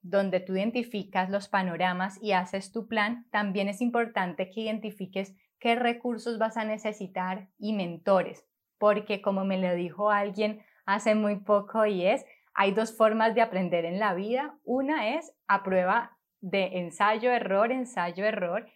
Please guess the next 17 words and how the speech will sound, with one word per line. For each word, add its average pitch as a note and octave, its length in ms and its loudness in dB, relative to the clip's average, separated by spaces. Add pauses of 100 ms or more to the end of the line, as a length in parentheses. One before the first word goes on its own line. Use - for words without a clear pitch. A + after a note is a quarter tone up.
(180)
y B3 140 2
otra A3 380 2
es A3+ 160 -4
pagar E3+ 520 0
por B3 420 -2
información G3 1080 -6
y A3+ 180 -14
conocimiento. F#3 920 -6
Tú A3 120 -2
decides A#3 560 0 (280)
si G#3+ 220 -6
quieres F#3+ 500 0 (100)
poner F3 340 -4
a F#3 120 -4
prueba G#3+ 500 2
ese F#3+ 260 -4
plan A3 420 -6